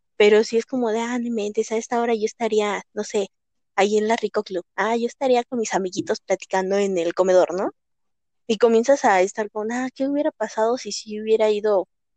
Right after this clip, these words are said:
con X amigo en esa última fiesta que te invitó?". Pero,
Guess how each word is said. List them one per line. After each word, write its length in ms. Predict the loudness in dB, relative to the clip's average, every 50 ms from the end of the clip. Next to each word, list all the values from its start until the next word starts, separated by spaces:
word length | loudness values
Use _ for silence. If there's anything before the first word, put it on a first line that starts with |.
| _ _
con 160 | 0 0 2
X 280 | 0 0 -4 -6 -4 -4
amigo 400 | -2 0 0 2 2 2 2 2
en 120 | 2 0
esa 180 | -4 -2 -2 -2
última 320 | -2 -2 -2 -6 -6 -6
fiesta 300 | -6 -6 -8 -8 -6 -8
que 100 | -10 -10
te 120 | -12 -12 -10
invitó?". 420 | -10 -10 -10 -10 _ -6 -6 -6 -6 _ _ _ _ _ _ _ _ _ _ _ _ _ _ _ _ _ _ _ _ _ _ _ _ _ 2
Pero, 340 | 4 4 6 6 4 2